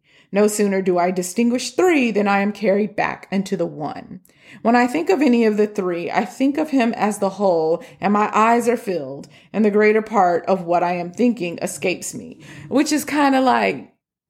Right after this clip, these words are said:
okay, like, so? Like, basically, Athanasius was like, "It's provocative and it gets the people going." And then he paid a bunch of bishops to make them agree with his view of things. Uh, the next one is Nestorianism.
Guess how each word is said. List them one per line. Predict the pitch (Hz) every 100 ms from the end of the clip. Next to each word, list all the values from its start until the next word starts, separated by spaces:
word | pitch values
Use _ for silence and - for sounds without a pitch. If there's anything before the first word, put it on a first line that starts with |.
| _ _ _ _ -
okay, | 220 247 196 175 175 226 277 330 330 311
like, | 220 185
so? | - - - - 233 285 285 - - - _ _ _ _ -
Like, | 233 220
basically, | 240 277 302 285 -
Athanasius | 202 220 214 208 208 190 196
was | 180
like, | 175 165
"It's | 180
provocative | - 190 196 208 202 196 196
and | 190
it | 185
gets | 175 175
the |
people | 180 196 185
going." | 160 170 180 185 185 196 - - 220
And | 226
then | 233
he | 269 269
paid | - 208 180
a |
bunch | 170 170 180
of | 170 -
bishops | - 156 - 165 - -
to | 180
make | 165 165 165
them | 151 147
agree | 165 165 165 160
with | 160 -
his | 170 - 220 170
view | 151 -
of | -
things. | - - - _ _ _ _ _ _ _ _ _ _ _ _ _ _ -
Uh, | 214 208
the | 214
next | 247 285 - -
one | 277 254
is | 220 208
Nestorianism. | 196 - - 175 160 143 - 90 - -